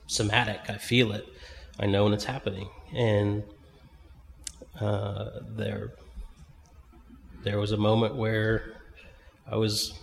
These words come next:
boarding a plane to the eighth restaurant,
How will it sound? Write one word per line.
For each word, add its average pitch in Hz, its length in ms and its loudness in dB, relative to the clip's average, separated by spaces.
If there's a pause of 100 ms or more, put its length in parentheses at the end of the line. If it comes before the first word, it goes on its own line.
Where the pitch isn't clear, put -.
boarding 107 340 4
a 107 60 4
plane 110 480 2
to - 120 -2
the 104 240 0
eighth 113 280 -4
restaurant, 110 560 -2